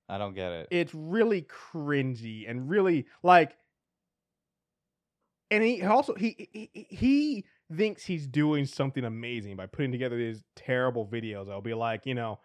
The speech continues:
Speaker 2: it'll be like, like the, the one about being shy is like this little shy kid who plays video games all the time. And his brother is, of, is of course, is a stereotypical, you know, jock in your face
Speaker 1: Yeah.
Speaker 2: with him and his friends. Like, "I'm gonna get that hot chick over there. You'll never be anything."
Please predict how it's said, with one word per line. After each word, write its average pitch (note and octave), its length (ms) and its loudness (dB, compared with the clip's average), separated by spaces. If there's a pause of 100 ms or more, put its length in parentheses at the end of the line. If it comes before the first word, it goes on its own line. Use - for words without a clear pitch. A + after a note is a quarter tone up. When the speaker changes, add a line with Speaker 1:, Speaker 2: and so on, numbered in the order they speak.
(220)
Speaker 2:
it'll B2 160 -2
be C3+ 120 2
like, B2 240 0
like C#3 280 0
the, D3 140 0
the C#3+ 140 -2
one F#3+ 200 2
about D#3+ 200 4
being C#3 180 0
shy G#2+ 280 -4
is G2 80 -10
like G2 100 -10
this G2+ 140 -14
little B2 220 -2
shy A2+ 320 -6
kid G#2 340 -8
who G2+ 180 -10 (220)
plays A#2+ 280 -2
video G#2+ 220 -6
games G#2 220 -8
all G2 80 -8
the G2+ 100 -10
time. G#2 180 -10 (140)
And C#3 160 -4
his A#2+ 100 -6
brother D3 480 4
is, C3+ 220 0
of, A#2+ 120 -6 (140)
is D3 140 0
of B2+ 220 -4
course, C#3+ 300 2
is C3+ 100 -8
a B2+ 60 -4
stereotypical, B2+ 680 -2
you A#2 80 -4
know, G#2+ 80 -6
jock C3+ 500 0 (280)
in D3 160 0
your C3 140 2
face C3 200 0
Speaker 1:
Yeah. A2 140 6
Speaker 2:
with F#2+ 80 2
him D3 80 2
and C3 100 0
his B2+ 100 -4
friends. C3+ 400 -2
Like, C3 120 0 (180)
"I'm C#3+ 140 0
gonna C3 140 -2
get A2+ 100 -6
that - 160 -8
hot C3 300 -4
chick C3+ 200 -2
over A2 200 -4
there. B2 260 0 (160)
You'll D#3 120 0
never B2 200 0
be A#2 180 -4
anything." C3 500 0